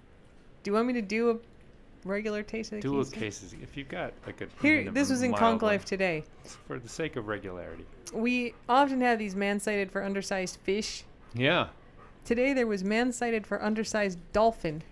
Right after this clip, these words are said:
Speaker 2: See, and I think, yes, there were, there were, like, six undersized dolphin. I think and it bothered me when I read this. We should have talked about this, but this is, now you're getting it all live
Speaker 1: Yeah, no,
Speaker 2: and
Speaker 1: good.
Speaker 2: uncut and, and uncensored.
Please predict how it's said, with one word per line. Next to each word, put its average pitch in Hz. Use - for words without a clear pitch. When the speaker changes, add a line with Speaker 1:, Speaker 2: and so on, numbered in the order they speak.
Speaker 2:
See, -
and 151
I 170
think, 123
yes, 170
there 143
were, 165
there 131
were, 139
like, 131
six 175
undersized 147
dolphin. 123
I 170
think 147
and 143
it 147
bothered 175
me 185
when 180
I 180
read 214
this. 113
We 127
should 127
have -
talked 202
about 113
this, 113
but -
this -
is, 110
now 120
you're 120
getting 104
it 101
all 95
live 107
Speaker 1:
Yeah, 220
no, 233
Speaker 2:
and 226
Speaker 1:
good. 240
Speaker 2:
uncut 131
and, 90
and 98
uncensored. 98